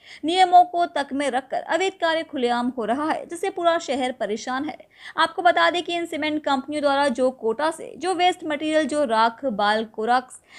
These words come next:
माध्यम से पावर प्लांट से जो वेस्ट मटेरियल राख मंगाई जा रही है, उसकी सीमेंट फैक्ट्री में खाली किया जाता है।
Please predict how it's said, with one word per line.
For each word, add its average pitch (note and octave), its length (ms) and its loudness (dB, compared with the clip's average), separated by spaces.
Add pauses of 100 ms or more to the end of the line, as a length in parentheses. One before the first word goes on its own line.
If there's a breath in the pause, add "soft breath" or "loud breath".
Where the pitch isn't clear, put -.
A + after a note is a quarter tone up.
(140 loud breath)
माध्यम E4 340 2
से F4 220 -2
पावर B3+ 300 4
प्लांट B3+ 360 0
से D#4 160 -4
जो A#3+ 200 -2
वेस्ट B3 300 0
मटेरियल G#3+ 500 -6
राख E4+ 320 2
मंगाई B3+ 440 0
जा G#3+ 200 -2
रही D#4+ 180 0
है, - 180 -2
उसकी F4+ 400 -4
सीमेंट E4 340 -4
फैक्ट्री A#3+ 380 -4
में D4 220 -4
खाली G#3+ 300 -4
किया G#3+ 260 -4
जाता G#3 260 -4
है। - 180 -8